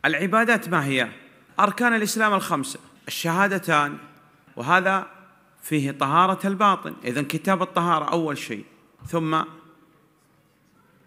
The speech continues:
كتاب الصلاة، ومع الصلاة الجنائز، كتاب الجنائز.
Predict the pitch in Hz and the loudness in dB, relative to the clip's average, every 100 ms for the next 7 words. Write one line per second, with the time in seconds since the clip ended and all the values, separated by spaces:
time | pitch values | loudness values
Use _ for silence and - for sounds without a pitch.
0 | _ _ - 165 190 156 - 180 160 147 | _ _ -8 2 2 2 0 0 0 -2
1 | - 151 170 185 185 - 185 202 170 147 | -4 0 4 6 6 2 2 4 4 4
2 | 156 139 117 101 139 139 165 151 147 143 | 4 4 0 -6 -6 2 2 2 0 -2
3 | 123 104 98 | -2 -2 -8